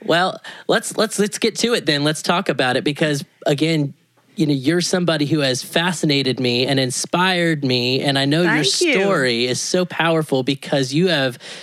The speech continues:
Speaker 1: survived and overcome so
Speaker 2: Amen.
Speaker 1: many things. And
Speaker 2: Yes.
Speaker 1: so, um, I wanna hear the story from the beginning. So
Speaker 2: Well, I had six brothers and sisters, but they're all gone. It's just me. Out of the seven children, it's just me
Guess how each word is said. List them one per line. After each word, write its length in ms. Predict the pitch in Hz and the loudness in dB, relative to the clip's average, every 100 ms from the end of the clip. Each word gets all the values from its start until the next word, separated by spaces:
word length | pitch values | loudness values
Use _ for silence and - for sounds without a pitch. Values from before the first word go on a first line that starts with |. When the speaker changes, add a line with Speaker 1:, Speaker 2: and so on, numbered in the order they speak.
| - | -8
Speaker 1:
survived 840 | - 151 131 131 135 147 151 147 | -2 0 0 2 2 2 0 -2
and 200 | 139 135 - | -4 -2 0
overcome 800 | 147 147 135 - 151 131 123 120 | 0 2 -2 -2 -2 0 0 0
so 280 | 254 139 131 | 0 2 2
Speaker 2:
Amen. 100 | 135 | 2
Speaker 1:
many 240 | 127 127 | 0 0
things. 540 | 123 127 117 113 113 | 0 -2 0 -2 0
And 80 | 113 | 0
Speaker 2:
Yes. 380 | - - 123 127 | 2 2 0 -2
Speaker 1:
so, 60 | - - - | -10 -14 -2
um, 380 | 170 151 131 - | 0 0 0 0
I 60 | |
wanna 180 | 156 185 | 2 2
hear 180 | 156 175 | 0 0
the 80 | 160 | 0
story 460 | - 156 202 120 | 0 2 2 -2
from 240 | - 160 151 | -2 0 2
the 80 | 147 | 0
beginning. 600 | 143 131 147 147 113 - | 0 0 0 0 -4 -10
So 320 | - 131 123 | -2 0 2
Speaker 2:
Well, 520 | 202 254 247 269 269 - _ _ | 2 2 2 0 -2 -10 _ _
I 260 | - 240 226 | -2 0 0
had 340 | 240 214 - | 0 0 -2
six 420 | - - 262 - - | -4 -2 0 -2 0
brothers 460 | 233 226 220 190 | 0 2 0 0
and 120 | 196 | 0
sisters, 480 | 180 220 190 196 185 | 2 0 0 0 0
but 200 | 202 180 | -2 0
they're 180 | 202 196 | 0 2
all 320 | 196 208 220 | 2 2 0
gone. 500 | 208 226 214 180 170 | 0 0 2 2 0
It's 280 | 180 - - | -2 -4 -4
just 320 | - 214 - 202 | 0 0 0 0
me. 520 | 208 214 214 226 233 - _ - _ - - | 2 2 2 0 -2 -8 _ -20 _ -20 -4
Out 180 | 208 226 | 0 0
of 120 | 214 | 0
the 100 | 202 | -2
seven 440 | - 240 214 226 220 | 0 0 2 0 0
children, 560 | - 220 185 170 180 | 2 2 2 2 2
it's 220 | 180 170 | 0 -2
just 320 | - 196 - 196 | -2 -2 0 0
me 400 | 190 190 196 | 2 2 0